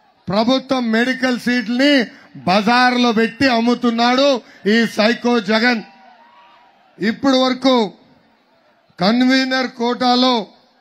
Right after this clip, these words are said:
ఏడాదికి పదిహేను వేల రూపాయలు కడితే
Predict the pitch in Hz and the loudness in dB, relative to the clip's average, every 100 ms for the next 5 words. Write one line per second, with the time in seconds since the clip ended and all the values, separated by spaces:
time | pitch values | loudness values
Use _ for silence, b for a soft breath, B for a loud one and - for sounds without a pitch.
0 | _ _ _ _ _ 151 147 196 208 220 | _ _ _ _ _ -8 -4 -2 0 2
1 | 233 226 208 226 220 208 190 208 214 202 | 0 -2 -2 -2 -2 -2 0 0 -2 -2
2 | 214 208 202 190 196 - 226 247 277 277 | -2 -2 0 0 0 0 0 2 2 0
3 | 220 b b - 190 214 - 220 | -2 b b -6 -2 -2 -2 0